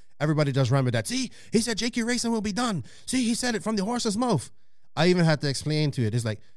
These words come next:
people, "Well, how will you be a race team without a car?" I said, "We'll have a car. It'd be the Mayako.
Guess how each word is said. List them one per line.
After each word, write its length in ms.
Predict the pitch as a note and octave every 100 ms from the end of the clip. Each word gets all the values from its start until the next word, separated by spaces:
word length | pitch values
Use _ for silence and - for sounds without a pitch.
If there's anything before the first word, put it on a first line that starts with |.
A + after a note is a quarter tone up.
| -
people, 240 | - D3+ A2
"Well, 220 | A#2 A#2
how 140 | F3
will 80 | G3+
you 100 | G3
be 160 | F3 F#3
a 60 |
race 200 | E3 G#3
team 220 | - F3 D3+
without 240 | C#3 D3
a 40 |
car?" 360 | C#3 A#3 A3 F#2+ -
I 80 | B2
said, 280 | A2 A#2 G2 - -
"We'll 140 | G#3
have 100 | B3
a 60 | D#3
car. 240 | A2+ D3+ -
It'd 140 | A#2+ G#2+
be 80 |
the 80 | A2+
Mayako. 500 | A2+ D3 A#3 - F2